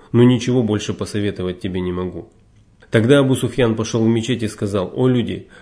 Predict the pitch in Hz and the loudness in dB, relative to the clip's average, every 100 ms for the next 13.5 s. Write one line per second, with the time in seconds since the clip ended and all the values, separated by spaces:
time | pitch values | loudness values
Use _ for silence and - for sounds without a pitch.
0 | - 120 139 135 123 113 110 113 110 113 | 0 2 4 2 0 2 4 2 2 2
1 | 113 120 113 110 110 110 120 117 101 95 | 2 2 2 2 0 0 0 2 0 0
2 | 92 92 90 87 90 - - _ _ - | -4 -4 -6 -6 -6 -8 -14 _ _ -2
3 | 107 120 113 110 110 104 - 107 104 101 | 0 2 0 0 0 0 -2 -2 0 0
4 | 107 104 113 104 - 98 98 92 - - | -2 -2 -2 -2 -4 -4 -4 -6 -8 -16
5 | - _ _ _ _ - 120 123 127 127 | -20 _ _ _ _ 2 4 6 4 4
6 | 160 120 - 131 127 110 110 127 107 - | 4 2 2 2 2 2 2 0 -4 -4
7 | 101 101 107 104 101 101 101 101 92 - | 0 2 0 0 -2 -2 -2 -6 -6 -4
8 | 107 120 120 110 117 120 110 107 113 110 | -2 -2 -2 -2 0 0 -2 0 0 0
9 | 107 - 104 - 95 - - - _ _ | -4 -8 -10 -8 -10 -10 -14 -20 _ _
10 | - 117 110 143 139 - 120 120 120 135 | -8 0 2 4 2 2 2 4 4 2
11 | 117 123 117 - 123 117 - 117 143 120 | 2 0 0 0 0 0 -2 -2 -2 -4
12 | - 120 113 113 117 127 107 104 98 101 | -2 0 2 2 2 0 0 0 -2 0
13 | 107 110 127 123 95 | 2 2 2 0 -4